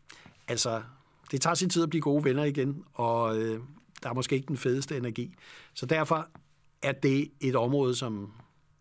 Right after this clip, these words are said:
som jeg tror, der bliver meget fokus på, og som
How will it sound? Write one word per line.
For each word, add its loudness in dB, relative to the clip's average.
som -4
jeg 2
tror, 0
der -2
bliver -2
meget -2
fokus -4
på, -6
og -4
som 0